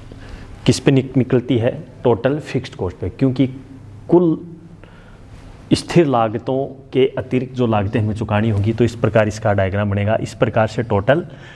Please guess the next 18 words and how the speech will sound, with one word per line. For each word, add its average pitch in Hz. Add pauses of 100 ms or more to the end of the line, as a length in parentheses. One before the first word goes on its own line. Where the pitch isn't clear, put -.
(360)
variable 95
cost 98
का 87 (340)
diagram 87
बनेगा। - (400)
तो 127
हमें 123 (840)
सचित्रों 131
की 131
बात 107
करें 107
तो 110
ये 110
इस 117
प्रकार 107
से 120 (240)
तीन 110
लागतें 101